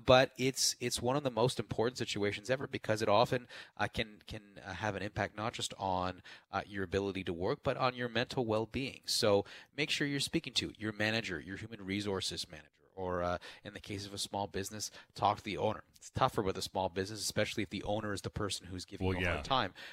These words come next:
Speaker 1: But
Speaker 2: Right, right.
Speaker 1: then, then you have to, you know, you have to con-, in that case, your only option is to confront the person that's giving you such a hard time. Take notes of everything, dates, times, details,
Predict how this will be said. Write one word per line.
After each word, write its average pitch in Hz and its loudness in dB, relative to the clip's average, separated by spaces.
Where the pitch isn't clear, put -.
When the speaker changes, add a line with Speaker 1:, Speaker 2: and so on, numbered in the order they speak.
Speaker 1:
But 117 6
Speaker 2:
Right, - -8
right. - -20
Speaker 1:
then, 110 4
then 113 0
you 117 -2
have 117 2
to, 131 2
you 107 -4
know, 104 -4
you 131 -2
have 120 -2
to 117 -4
con-, 104 -10
in 104 -8
that 120 4
case, 131 0
your 104 0
only 127 0
option 120 4
is 92 -8
to 104 -6
confront 98 -6
the 104 -4
person 98 -4
that's 95 -4
giving 104 -6
you 92 -10
such - -8
a 101 -10
hard 92 -4
time. - -6
Take 160 4
notes 151 2
of 131 0
everything, 135 2
dates, 117 2
times, 117 -4
details, 95 -6